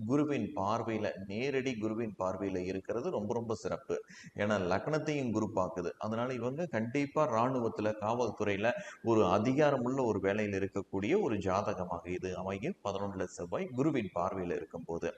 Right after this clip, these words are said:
ஆனா குரு பார்வை இல்ல, பாவர் கூட சேர்க்க இப்படி எல்லாம் இருக்கும்போது கொஞ்சம் இடைஞ்சல்களையும் செய்யும். ஓகேவா? சரி, அடுத்தது வந்து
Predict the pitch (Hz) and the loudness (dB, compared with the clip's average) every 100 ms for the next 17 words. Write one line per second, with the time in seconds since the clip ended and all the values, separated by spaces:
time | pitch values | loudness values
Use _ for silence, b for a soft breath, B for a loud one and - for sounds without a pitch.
0 | - B B - 160 151 202 - 127 113 | -10 B B -2 0 4 4 6 4 6
1 | 107 92 107 104 92 - 117 120 120 101 | 4 4 2 2 0 2 0 2 2 2
2 | 98 - 98 85 - 92 - 110 127 127 | 0 2 0 0 0 0 0 -4 -4 0
3 | 123 147 135 123 131 123 190 202 165 143 | 0 0 -2 -4 -4 -2 -4 -4 -4 -2
4 | 117 101 117 120 120 120 120 117 123 117 | 0 2 2 0 0 2 0 0 -4 -6
5 | 78 76 - - _ b b b _ 92 | -10 -8 -10 -10 _ b b b _ -12
6 | - 98 104 135 - - 107 104 156 - | -2 0 0 -4 -4 0 2 2 0 0
7 | 123 104 98 98 | -2 0 -2 0